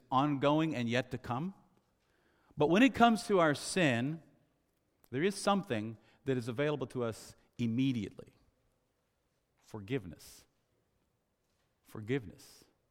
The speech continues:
When Jesus announced God's kingdom back in chapter one, he told us how to step into that kingdom, how to experience that forgiveness. We repent.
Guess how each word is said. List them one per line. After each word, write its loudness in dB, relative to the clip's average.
When -4
Jesus -4
announced 0
God's 0
kingdom -2
back 0
in -2
chapter -4
one, -4
he -4
told -2
us -4
how 0
to -2
step -6
into 0
that -6
kingdom, -8
how -2
to -4
experience -4
that -8
forgiveness. -14
We -6
repent. -6